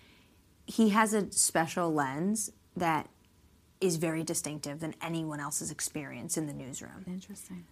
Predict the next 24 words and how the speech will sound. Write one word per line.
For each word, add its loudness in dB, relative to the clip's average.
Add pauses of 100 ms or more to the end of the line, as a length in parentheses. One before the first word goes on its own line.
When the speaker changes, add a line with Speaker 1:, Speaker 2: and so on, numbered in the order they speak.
(140)
Speaker 1:
Um, 8
and 4
he 6
also 0
talks -2
about 0
veteran -6
stories. -4 (140)
So 2 (140)
his 2
name 2
is -4
Daniel -4
Flatley. -4 (140)
Speaker 2:
Okay. -4
Speaker 1:
I -2
think 2
he'd 4
be 2
great 0
for -4
the -4
podcast. -6
Speaker 2:
Okay. -10